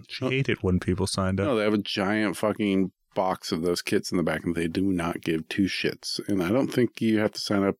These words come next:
Speaker 2: beforehand at all. I
Speaker 1: I
Speaker 2: think
Speaker 1: think
Speaker 2: you're misinformed.
Speaker 1: one time, uh, they ran out of the little boats.
Speaker 2: They have more. They
Speaker 1: And
Speaker 2: have
Speaker 1: and they had to
Speaker 2: endless
Speaker 1: give, like,
Speaker 2: amount.
Speaker 1: a kid,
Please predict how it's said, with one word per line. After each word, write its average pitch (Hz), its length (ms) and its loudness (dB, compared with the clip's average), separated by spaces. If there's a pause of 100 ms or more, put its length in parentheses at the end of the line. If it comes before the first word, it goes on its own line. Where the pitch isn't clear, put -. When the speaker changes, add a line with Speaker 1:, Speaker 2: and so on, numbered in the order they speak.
Speaker 2:
beforehand 87 440 0
at 170 160 -2
all. - 240 -4 (360)
I 127 60 -4
Speaker 1:
I - 20 0
Speaker 2:
think 104 120 -2
Speaker 1:
think 143 200 -2
Speaker 2:
you're 101 220 4
misinformed. 85 640 0
Speaker 1:
one 123 140 2
time, 117 400 0
uh, 98 260 0
they 95 140 2
ran 92 340 2
out 90 220 0
of 87 400 -2
the 101 260 0
little 87 400 2 (220)
boats. - 560 0
Speaker 2:
They 113 120 0
have 123 200 2
more. 87 400 2 (180)
They 95 120 -4
Speaker 1:
And 92 120 0
Speaker 2:
have 87 160 0 (300)
Speaker 1:
and 98 160 2
they 95 100 4
had 98 220 0
to 98 80 2
Speaker 2:
endless 104 320 2
Speaker 1:
give, 95 80 -4
like, 92 220 -2
Speaker 2:
amount. 98 120 -2
Speaker 1:
a - 20 -20
kid, 90 460 0